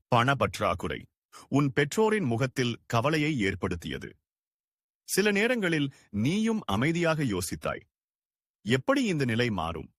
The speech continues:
இன்று நான் சொல்லுகிறேன், இந்த நிலை நிரந்தரமல்ல. புதிய வாய்ப்புகள் வருகிறது. தடைப்பட்ட வருமானம் நகர ஆரம்பிக்கிறது. உன் வீட்டில் குறைபாடு மெதுவாக நிரம்புகிறது.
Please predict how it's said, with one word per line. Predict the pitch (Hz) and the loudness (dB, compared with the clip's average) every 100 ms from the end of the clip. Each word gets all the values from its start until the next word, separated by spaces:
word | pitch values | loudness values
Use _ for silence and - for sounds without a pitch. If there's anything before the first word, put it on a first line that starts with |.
| _ _ _ _ _ _ - | _ _ _ _ _ _ -2
இன்று | 135 147 | 0 2
நான் | 135 123 | 2 2
சொல்லுகிறேன், | - 113 110 80 73 - _ _ | 0 0 0 -2 -6 -8 _ _
இந்த | 117 117 | 0 2
நிலை | 113 120 151 | 2 2 2
நிரந்தரமல்ல. | 117 107 151 139 95 67 69 65 _ _ | 2 2 2 0 -2 -4 -8 -10 _ _
புதிய | - 220 254 254 | -2 0 2 2
வாய்ப்புகள் | 147 151 147 139 131 | 2 2 0 0 0
வருகிறது. | 87 95 95 85 76 - _ _ _ | 0 0 0 -2 -4 -6 _ _ _
தடைப்பட்ட | - 104 131 147 135 | 0 2 2 0 0
வருமானம் | 110 113 120 120 120 117 | 0 2 2 0 0 -2
நகர | 92 104 127 135 92 | 0 0 2 0 0
ஆரம்பிக்கிறது. | 71 73 82 69 69 - _ _ - | -4 -6 -6 -6 -8 -12 _ _ -2
உன் | 110 107 | 0 2
வீட்டில் | 113 143 98 87 - - | 0 0 -2 -2 -6 -12
குறைபாடு | - 113 143 139 135 135 | -2 2 2 2 2 2
மெதுவாக | 107 113 135 123 120 | 0 2 2 0 0
நிரம்புகிறது. | 95 113 110 95 82 73 | 0 0 0 -2 -4 -4